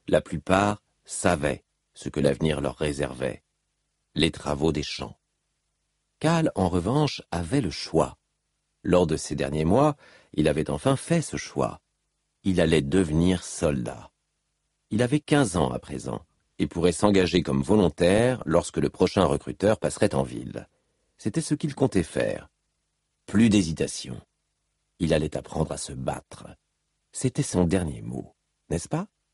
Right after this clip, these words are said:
Je veux comprendre, » dit-il. « Je veux simplement que tout ait un sens. » Cette réponse fit sourire sa mère, vêtue de sa robe de travail brune, les cheveux rassemblés en queue de cheval,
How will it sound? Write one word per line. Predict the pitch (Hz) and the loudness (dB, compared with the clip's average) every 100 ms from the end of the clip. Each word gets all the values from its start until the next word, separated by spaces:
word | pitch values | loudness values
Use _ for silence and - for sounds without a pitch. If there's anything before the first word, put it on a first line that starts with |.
| _ _ _ _ _ _ _ _ _ _ _ _ _ _ _ _ _ _ | _ _ _ _ _ _ _ _ _ _ _ _ _ _ _ _ _ _
Je | - 104 | -4 0
veux | 101 120 | 2 2
comprendre, » | 120 104 - 117 117 71 - _ _ _ - | 2 2 2 4 4 2 -2 _ _ _ -16
dit-il. « | 69 - 73 67 - - - | -14 -6 -4 -4 -6 -18 -6
Je | 101 | -2
veux | 107 | 0
simplement | 127 151 113 117 160 | 0 0 2 4 4
que | 92 | 0
tout | - 175 151 | -2 -2 2
ait | 120 | 4
un | 98 | 4
sens. » | - 107 95 78 - - - _ _ _ _ _ _ _ _ _ - | 2 2 2 0 -8 -12 -16 _ _ _ _ _ _ _ _ _ -2
Cette | 104 98 | -2 2
réponse | 107 101 104 104 - | 2 2 2 0 -2
fit | 92 | -6
sourire | - 92 92 90 | 0 2 4 2
sa | - 76 | 2 2
mère, | 73 69 62 58 _ _ _ - | 2 2 -2 -8 _ _ _ -10
vêtue | 73 76 - 92 | -2 -2 0 2
de | 76 | 2
sa | - | 0
robe | 69 76 | 2 2
de | 71 | 2
travail | - 67 71 73 | -2 -2 0 0
brune, | 69 71 67 64 - _ _ _ 85 | 0 -2 -4 -6 -12 _ _ _ -4
les | 80 | -2
cheveux | 82 73 78 | -2 0 2
rassemblés | 80 - 78 78 90 | 2 2 0 4 2
en | 65 | 2
queue | 101 | 0
de | - | 0
cheval, | 85 69 67 82 101 | -2 -2 2 2 0